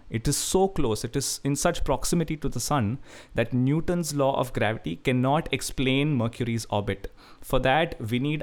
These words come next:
Einstein's, um, equations of gravity, and only those can explain Mercury's orbit because of the distance Mercury has in front of the sun. And when we actually did that, when we actually put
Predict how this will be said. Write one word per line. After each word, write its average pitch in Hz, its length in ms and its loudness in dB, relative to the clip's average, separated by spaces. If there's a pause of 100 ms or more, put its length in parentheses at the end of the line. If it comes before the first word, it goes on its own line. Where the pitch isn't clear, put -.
Einstein's, 131 880 0 (460)
um, 95 520 0 (280)
equations 131 580 2
of 120 140 0
gravity, 113 480 2 (360)
and 113 280 2
only 135 260 2
those 151 440 2
can 151 180 0
explain 127 400 -2
Mercury's 113 440 0
orbit 104 420 -2
because 143 380 2
of 131 140 -2
the 127 80 0
distance 147 720 -4
Mercury 120 440 -2
has 110 580 0
in 110 160 -2
front 104 180 -2
of 98 80 -4
the 101 60 -6
sun. - 240 -2 (880)
And 104 500 2 (560)
when 113 300 0
we 123 100 4
actually 113 340 0
did 151 240 0
that, 110 240 2
when 107 200 2
we 110 80 -2
actually 110 300 -4
put - 280 0